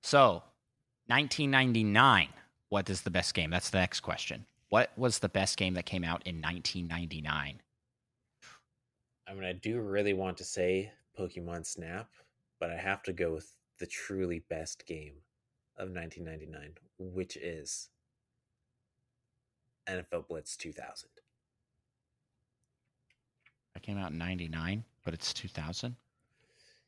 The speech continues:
Speaker 2: You know how they like them sports games and cars, actually, also do that.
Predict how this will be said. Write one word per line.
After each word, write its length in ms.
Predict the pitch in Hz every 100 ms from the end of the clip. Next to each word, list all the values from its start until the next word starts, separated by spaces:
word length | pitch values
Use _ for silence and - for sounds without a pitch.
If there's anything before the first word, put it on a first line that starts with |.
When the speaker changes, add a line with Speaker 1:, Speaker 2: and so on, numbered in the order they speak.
| _ -
Speaker 2:
You 220 | 101 110
know 140 | 107
how 120 | 104
they 140 | 98 95
like 200 | 92 -
them 140 | 95
sports 460 | - - 90 92 -
games 280 | 95 90 -
and 260 | 98 131 -
cars, 420 | - 110 82 - -
actually, 420 | 76 - 80 76
also 520 | 82 90 - 69 71 _ _ _ _ _ _ _ _ _ _ _ _ _ _ _ -
do 140 | 78
that. 260 | - 73